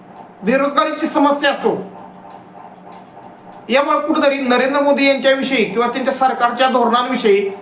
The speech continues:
एक कमालीची नाराजगी आहे. त्याचबरोबर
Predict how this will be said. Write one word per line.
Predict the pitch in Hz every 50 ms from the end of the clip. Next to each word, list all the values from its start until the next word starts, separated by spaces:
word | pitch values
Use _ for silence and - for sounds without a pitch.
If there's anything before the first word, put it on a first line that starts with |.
| - -
एक | 226 220 - - - - - -
कमालीची | 254 254 254 262 262 277 285 - 285 277
नाराजगी | 262 233 220 208 196 185 175 175 180
आहे. | - - - - - - - - - - - - - - - - - -
त्याचबरोबर | 269 277 285 262 294 285 269 233